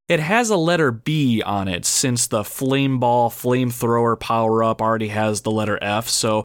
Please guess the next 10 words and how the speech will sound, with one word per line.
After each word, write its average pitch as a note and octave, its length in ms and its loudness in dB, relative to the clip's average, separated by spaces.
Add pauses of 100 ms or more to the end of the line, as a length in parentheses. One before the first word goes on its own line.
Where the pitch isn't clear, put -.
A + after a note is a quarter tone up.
(140)
I D#3 80 -2
think G#3+ 300 -4
barrier A#2+ 680 0
power-up G2 640 0
is G2+ 160 -2
a G2 60 0
universally A2+ 800 0
agreed G#2 320 -2
upon G2 340 -4
name. E2+ 420 -6